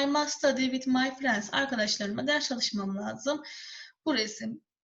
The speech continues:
Denizli'de gider. B'de ailemle dışarıda yemek yemek var. Ama burada hep birlikte kendileri yemek yapıyorlar. O yüzden cevabımız arkadaşlar nedir? Tabii ki de Bursa.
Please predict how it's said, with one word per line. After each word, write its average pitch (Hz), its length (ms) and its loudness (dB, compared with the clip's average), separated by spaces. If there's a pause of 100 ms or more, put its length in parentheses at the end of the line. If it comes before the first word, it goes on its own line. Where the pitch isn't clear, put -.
(760)
Denizli'de 262 560 4
gider. 202 480 0 (340)
B'de 349 640 6 (360)
ailemle 320 640 8
dışarıda 302 420 4
yemek 269 380 2
yemek 208 280 -2
var. - 80 -4
Ama 277 300 4
burada 285 320 4
hep 403 320 -4
birlikte 233 420 -2
kendileri 247 480 2
yemek 233 440 0
yapıyorlar. 208 580 0 (340)
O 339 80 4
yüzden 208 440 2
cevabımız 220 840 2
arkadaşlar 220 840 0
nedir? 247 680 2 (180)
Tabii 208 300 -4
ki 202 180 -8
de 285 240 0 (600)
Bursa. - 320 -8